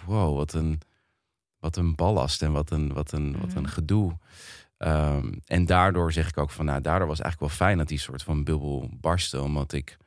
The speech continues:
Speaker 1: ook de tijd had om gewoon juist soort van opnieuw te starten en dat
Speaker 2: Mhm.
Speaker 1: helemaal achter me te laten. Alleen, die onzekerheid is iets wat soms nog steeds terugkomt. Dat is denk ik gewoon, ik weet niet, misschien hebben sommige mensen dat gewoon meer dan anderen. Ehm,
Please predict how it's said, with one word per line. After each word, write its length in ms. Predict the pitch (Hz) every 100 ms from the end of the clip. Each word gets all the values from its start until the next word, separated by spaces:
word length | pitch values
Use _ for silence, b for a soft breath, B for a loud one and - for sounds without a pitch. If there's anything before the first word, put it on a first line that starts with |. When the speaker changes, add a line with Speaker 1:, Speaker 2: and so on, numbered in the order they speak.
| b b b b b -
Speaker 1:
ook 160 | 92 98
de 120 | 80
tijd 280 | 73 73 73
had 160 | 67
om 180 | - 76
gewoon 360 | - 73 78 73
juist 480 | 76 78 80 - _
soort 240 | - 82
van 100 | 80
opnieuw 280 | 78 80 98
te 120 | 101
starten 460 | 82 71 67 73 73
en 280 | 73 76 73 b b b b
dat 160 | - 62
Speaker 2:
Mhm. 80 | -
Speaker 1:
helemaal 200 | 87 -
achter 220 | - 80
me 60 |
te 140 | 71 50
laten. 500 | 50 57 - - 82
Alleen, 480 | - 85 80 80 73 _ _ _ _ _ _ -
die 160 | 113
onzekerheid 500 | 101 98 107 110 101
is 80 | -
iets 160 | 101 -
wat 120 | 87
soms 240 | - 92
nog 120 | 85
steeds 280 | 78 87 82
terugkomt. 560 | - 80 82 65 73 107
Dat 140 | 87
is 120 | 87
denk 200 | 92 90
ik 100 | 90
gewoon, 340 | - 85 82 80 76 b b b b b
ik 200 | b -
weet 100 | 123
niet, 120 | 85
misschien 260 | 80 76 87
hebben 240 | 78 95
sommige 300 | 110 92 85
mensen 240 | 85 82 82
dat 100 | 85
gewoon 260 | - 78
meer 200 | 78 78
dan 160 | 76 76
anderen. 560 | - 85 90 117 151 156
Ehm, 440 | - 82 76 71